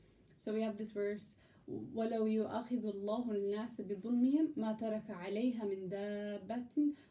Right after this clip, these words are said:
وَلَكِنْ يُؤَخِّرُهُمْ إِلَىٰ أَجَلٍ مُسَمًّى فَإِذَا جَاءَ أَجْلُهُمْ لَا يَسْتَأْخِرُونَ سَاعَةً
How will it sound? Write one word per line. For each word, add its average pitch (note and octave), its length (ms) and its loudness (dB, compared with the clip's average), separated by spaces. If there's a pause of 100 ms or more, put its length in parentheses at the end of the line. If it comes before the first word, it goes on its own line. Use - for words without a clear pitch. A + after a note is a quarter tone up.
(120)
وَلَكِنْ A3 560 -2
يُؤَخِّرُهُمْ C#4+ 720 4
إِلَىٰ G#3 540 -2 (120)
أَجَلٍ C4 380 2
مُسَمًّى G#3 560 4 (440)
فَإِذَا A#3+ 440 0
جَاءَ A3+ 480 -2
أَجْلُهُمْ A#3+ 500 2 (340)
لَا C4 140 2
يَسْتَأْخِرُونَ B3 1120 2
سَاعَةً B3 680 0